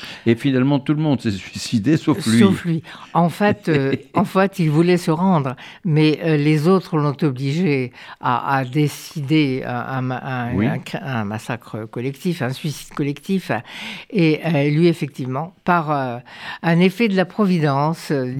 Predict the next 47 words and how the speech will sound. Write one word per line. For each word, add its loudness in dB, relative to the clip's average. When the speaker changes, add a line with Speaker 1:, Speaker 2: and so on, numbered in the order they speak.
Speaker 2:
dit-il, 2
Speaker 1:
On 0
va 2
dire 2
Speaker 2:
s'est 4
Speaker 1:
que, -14
Speaker 2:
trouvé 2
Speaker 1:
oui. 4
Speaker 2:
le 4
dernier. 0
Bon, -6
Speaker 1:
Voilà, -2
Speaker 2:
très -4
Speaker 1:
c'est -2
Speaker 2:
bien. 2
Speaker 1:
ça. -2
Speaker 2:
Et 4
là, 2
il 2
Speaker 1:
<laughs> 0
Speaker 2:
s'est 0
rendu, -2
euh, -2
aux, -4
aux -6
conquérants 0
romains. 0
Euh, -2
c'est -4
Speaker 1:
C'est, -4
Speaker 2:
Vespasien 0
Speaker 1:
c'est -8
un -2
Speaker 2:
et 2
Speaker 1:
peu 6
Speaker 2:
son 4
Speaker 1:
malin, 4
Speaker 2:
fils, 2
Speaker 1:
ça, -2
oui. 4
Speaker 2:
euh, -2
Titus. -2
Speaker 1:
Oui. 2
Speaker 2:
Il 4
a 2
prédit 0
l'Empire. -2